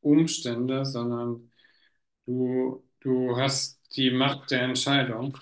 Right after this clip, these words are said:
Und der nächste Gedanke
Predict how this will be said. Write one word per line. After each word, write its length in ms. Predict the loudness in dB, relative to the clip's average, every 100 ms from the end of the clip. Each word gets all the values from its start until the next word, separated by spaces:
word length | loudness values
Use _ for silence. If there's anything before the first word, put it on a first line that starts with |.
| -16 -20 _ _
Und 580 | -8 -6 -4 -6 -12 -16 -14 -6
der 500 | -4 -4 -6 -10 -18 _ _ _
nächste 400 | -2 0 0 0
Gedanke 880 | 0 0 0 0 0 0 -2 -6